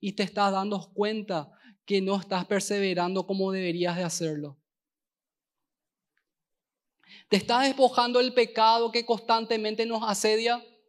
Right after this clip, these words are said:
¿Estás luchando en contra de eso o estás corriendo con un peso que te impide avanzar?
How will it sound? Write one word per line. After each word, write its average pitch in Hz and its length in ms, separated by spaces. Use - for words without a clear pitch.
¿Estás 208 340
luchando 262 540
en 247 100
contra 247 380
de 226 180
eso 262 400
o 233 80
estás 214 260
corriendo 226 380
con 226 200
un 226 220
peso 226 400
que 214 140
te 226 100
impide 202 400
avanzar? 180 640